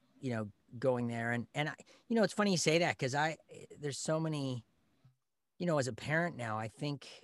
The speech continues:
and I'm sure your parents feel the same way, I, my biggest dream for my kids is to, for them to find a passion and for me to have the means to support them developing that passion. Like,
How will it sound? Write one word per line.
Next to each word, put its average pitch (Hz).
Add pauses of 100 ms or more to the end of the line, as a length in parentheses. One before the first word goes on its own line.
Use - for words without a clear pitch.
(560)
and 127
I'm 120
sure 123
your 120
parents 117
feel 110
the 101
same 117
way, 110 (140)
I, 127 (760)
my 131 (120)
biggest 165
dream 156
for 135
my 117
kids 127
is 127
to, 127
for -
them 147
to 143
find 139
a -
passion 113 (540)
and 131
for 139
me 156
to 156
have 147
the 135
means 143
to 117
support 156 (140)
them 139
developing 123
that 117
passion. 110
Like, 110